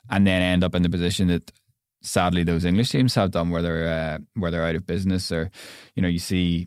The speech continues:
the Rebels and Super Rugby sort of sound like they're gonna be the latest one, but there are two different, it's two different points there. You can ask why Ulster are losing money to the degree that they're losing without saying,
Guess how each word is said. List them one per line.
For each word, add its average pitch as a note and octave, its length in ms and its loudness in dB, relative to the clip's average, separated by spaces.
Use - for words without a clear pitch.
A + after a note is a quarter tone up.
the G2+ 180 0
Rebels F2+ 400 2
and F2+ 80 2
Super F2+ 360 -2
Rugby F#2+ 260 0
sort F2 180 -4
of F2+ 60 -6
sound F2 300 0
like E2+ 100 -2
they're E2+ 160 -2
gonna E2+ 120 -2
be E2+ 80 -4
the E2 100 -6
latest A2+ 340 -2
one, F#2 140 2
but G2+ 180 -2
there C#3 180 6
are D3 160 8
two A#2+ 220 4
different, G2 380 2
it's A2 220 0
two - 160 2
different A2+ 280 2
points G#2 320 2
there. B2 120 2
You F#2+ 160 2
can G2+ 100 2
ask A2+ 380 2
why F#2 280 4
Ulster F2+ 580 0
are G#2 240 4
losing C3+ 360 6
money B2+ 240 6
to A#2 120 2
the G#2 120 4
degree F#2 320 2
that F2+ 120 -2
they're F#2 120 0
losing F2+ 480 0
without G2 440 4
saying, F2+ 600 2